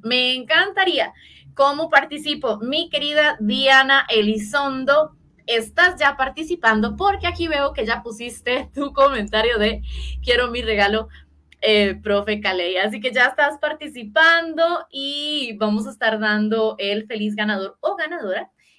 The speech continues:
este fin de semana para que se preparen. Pero, Dianita, te puedo poner en contacto con el teacher Jairo para que, eh, lleves la clase del miércoles y la clase del viernes.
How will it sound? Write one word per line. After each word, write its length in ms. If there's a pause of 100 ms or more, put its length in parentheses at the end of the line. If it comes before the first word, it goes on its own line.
este 260
fin 160
de 80
semana 380
para 200
que 80
se 120
preparen. 520
Pero, 320
Dianita, 440
te 100
puedo 220
poner 200
en 100
contacto 640 (480)
con 340
el 140
teacher 360
Jairo 440 (800)
para 680 (200)
que, 480 (180)
eh, 600
lleves 440 (120)
la 500
clase 340
del 220
miércoles 560 (300)
y 180
la 160
clase 260
del 380
viernes. 540